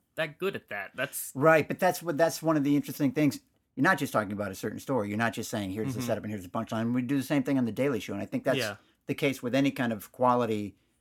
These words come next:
Speaker 2: writing in that respect, is that it's not just the facts and a punchline, it's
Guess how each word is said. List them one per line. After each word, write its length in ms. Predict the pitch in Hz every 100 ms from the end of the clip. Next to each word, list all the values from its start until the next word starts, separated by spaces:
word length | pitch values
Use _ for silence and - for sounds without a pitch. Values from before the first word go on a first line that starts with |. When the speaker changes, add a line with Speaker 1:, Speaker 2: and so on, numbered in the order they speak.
| _ _
Speaker 2:
writing 360 | 110 123 131 120
in 80 | 107
that 120 | 107
respect, 380 | 104 - 151 135
is 120 | 101
that 260 | 117 110 - _ _ _ _ _ _ _ _ _
it's 200 | - 117 135
not 240 | 135 135
just 240 | 139 -
the 60 | -
facts 400 | - 127 120 -
and 100 | 104
a 20 |
punchline, 600 | 92 156 151 123 107 107 -
it's 400 | 120 110 -